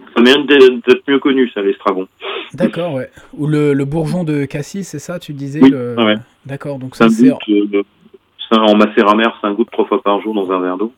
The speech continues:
Speaker 2: de la
Speaker 1: Ou en
Speaker 2: gémothérapie,
Speaker 1: dilu-,
Speaker 2: hein, c'est ça, ouais.
Speaker 1: ouais, ou en dilution un D,
Speaker 2: La gémo-
Speaker 1: cinquante gouttes, euh, deux à trois fois par jour dans un verre d'eau. C'est la gémothérapie, ouais. La,
Speaker 2: Ouais.
Speaker 1: la médecine des bourgeons.
Speaker 2: Ouais.
Speaker 1: Hmm.
Speaker 2: Donc ça, le, avec le, la, la gémo de cassis,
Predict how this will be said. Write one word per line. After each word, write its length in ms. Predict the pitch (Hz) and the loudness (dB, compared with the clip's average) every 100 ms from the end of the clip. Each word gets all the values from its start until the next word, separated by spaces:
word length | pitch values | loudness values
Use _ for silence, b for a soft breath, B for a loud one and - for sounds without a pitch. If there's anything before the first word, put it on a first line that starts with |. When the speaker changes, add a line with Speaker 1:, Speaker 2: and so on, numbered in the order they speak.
| - | -16
Speaker 2:
de 100 | 135 | -8
la 60 | 139 | -6
Speaker 1:
Ou 40 | |
en 20 | |
Speaker 2:
gémothérapie, 540 | 135 156 - - 156 - | 0 2 2 2 0 -2
Speaker 1:
dilu-, 100 | - | -4
Speaker 2:
hein, 80 | 294 | -4
c'est 120 | - | -8
ça, 200 | - - | -10 -12
ouais. 80 | 123 - _ _ _ _ - | -14 -20 _ _ _ _ 2
Speaker 1:
ouais, 160 | 113 123 | 4 6
ou 120 | 117 | 4
en 100 | 107 | 4
dilution 520 | 107 107 107 - 104 | 2 0 0 -2 -2
un 100 | 98 | -2
D, 380 | 98 107 120 120 | -2 2 2 2
Speaker 2:
La 80 | 147 135 | -4 -20
gémo- 220 | - - | -8 -4
Speaker 1:
cinquante 300 | 101 101 101 | -2 -2 -2
gouttes, 320 | 95 113 113 | 2 0 2
euh, 460 | 104 95 92 95 92 - _ | 4 6 6 4 0 -6 _
deux 220 | 104 101 | 4 4
à 40 | 92 | 4
trois 180 | 98 | -2
fois 160 | 90 90 | -6 -6
par 180 | 90 90 | -6 -4
jour 220 | 92 104 - - | -4 -4 -8 -12
dans 160 | 98 | -8
un 80 | 92 | -6
verre 200 | 92 90 | -6 -4
d'eau. 160 | 98 127 _ B B B - | -4 -6 _ B B B -2
C'est 60 | 107 | 2
la 120 | 107 | 4
gémothérapie, 580 | 113 127 135 113 110 104 | 6 6 4 2 2 0
ouais. 160 | 98 117 _ | 0 -2 _
La, 420 | - 92 92 98 110 | -4 -2 -2 -2 -4
Speaker 2:
Ouais. 60 | |
Speaker 1:
la 100 | 101 | -4
médecine 340 | 104 - - 107 | -6 -6 -2 0
des 80 | 104 | 2
bourgeons. 360 | 101 98 101 - _ _ - | 0 -2 -6 -10 _ _ -8
Speaker 2:
Ouais. 220 | 127 110 _ | -8 -8 _
Speaker 1:
Hmm. 140 | 104 107 113 B | -2 -2 -2 B
Speaker 2:
Donc 200 | 131 131 | -8 -8
ça, 200 | - 175 175 | -4 -2 -2
le, 200 | 143 135 | -2 -4
avec 280 | 135 131 | -6 -8
le, 80 | 139 | -6
la, 240 | 127 123 120 | -6 -6 -8
la 220 | 120 123 | -8 -8
gémo 340 | 131 143 143 | -6 -4 -4
de 540 | 131 120 117 117 113 110 | -6 -8 -10 -10 -12 -12
cassis, 480 | 135 123 180 185 | -12 -12 -12 -12